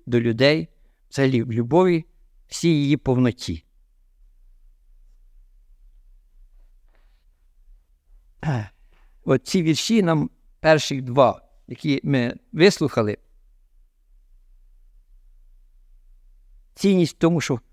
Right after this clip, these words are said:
Бог вибрав нас і благословив в Ісусі Христі.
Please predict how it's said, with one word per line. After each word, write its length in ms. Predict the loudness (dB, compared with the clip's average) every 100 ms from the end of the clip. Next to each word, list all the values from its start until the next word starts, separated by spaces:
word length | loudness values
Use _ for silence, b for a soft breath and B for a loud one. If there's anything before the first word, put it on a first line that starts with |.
| _ _ _ _
Бог 320 | -2 0 0
вибрав 600 | -4 -2 4 4 6 4
нас 480 | 2 -2 -6 -16 -20 _ _ _ -6
і 100 | -4
благословив 680 | 0 0 0 -4 0 0 0
в 100 | -6
Ісусі 340 | -12 -10 -10
Христі. 480 | -10 -10 -12 -14 -14